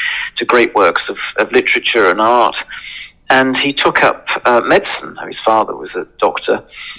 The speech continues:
He took up medicine and, um, worked at the Maudsley Hospital and started to, uh, understand a little bit about the brain, and devoted his life, in fact, to, the,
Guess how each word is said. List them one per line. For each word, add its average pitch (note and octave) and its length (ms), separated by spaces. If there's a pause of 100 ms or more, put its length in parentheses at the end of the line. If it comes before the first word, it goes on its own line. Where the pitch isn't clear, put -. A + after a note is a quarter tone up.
He B2+ 120
took - 180
up - 140
medicine G#2+ 640 (100)
and, A2+ 540
um, G#2+ 720
worked - 300
at - 80
the G2 60
Maudsley G2+ 420
Hospital A2+ 720 (360)
and A#2 140
started C#3 500 (140)
to, G#2 460
uh, - 360
understand A2 840 (100)
a - 200
little - 260
bit - 180
about - 320
the - 60
brain, D#3 360
and F#2 120
devoted A#2 340
his G2 200
life, A2 360
in - 60
fact, - 320
to, - 100
the, - 100